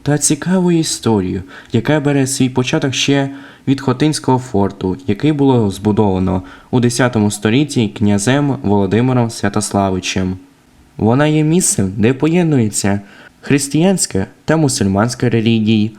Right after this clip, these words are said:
До сьогоднішніх днів на території Хотинської фортеці зберігся старовинний колодязь. Його глибина сягає цілих шістдесят два метри. Адже замок стоїть на високій скелі, і щоб дістатись до води,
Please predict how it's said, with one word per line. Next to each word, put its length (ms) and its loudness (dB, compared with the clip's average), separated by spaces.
До 140 2
сьогоднішніх 640 0
днів 360 2
на 140 2
території 460 0
Хотинської 540 0
фортеці 760 -2
зберігся 500 0
старовинний 640 0
колодязь. 680 0
Його 200 2
глибина 540 2
сягає 400 0
цілих 460 0
шістдесят 480 0
два 160 2
метри. 560 0
Адже 500 0
замок 380 0
стоїть 360 0
на 260 2
високій 440 0
скелі, 560 0
і 80 -2
щоб 240 -2
дістатись 580 0
до 140 2
води, 400 0